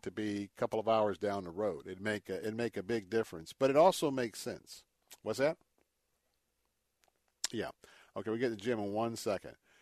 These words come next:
Uh, the study's gonna study the cost. Let me just, uh, before I go to Jim, and then we'll finish the story,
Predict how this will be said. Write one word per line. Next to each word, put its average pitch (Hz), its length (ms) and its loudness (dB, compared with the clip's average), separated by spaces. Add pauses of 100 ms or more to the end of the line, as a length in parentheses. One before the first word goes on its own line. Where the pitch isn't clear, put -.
(220)
Uh, 113 480 6
the 113 140 -6
study's 165 340 6
gonna 170 240 2
study 143 360 2
the 143 100 2
cost. 110 580 2 (500)
Let 160 300 8
me 220 200 2
just, 156 380 4
uh, 139 40 6
before 151 300 6
I - 20 6
go 143 160 8
to 123 80 6
Jim, 123 380 4
and 120 80 0
then 123 100 0
we'll 117 120 2
finish 127 320 -2
the - 60 -8
story, 107 460 2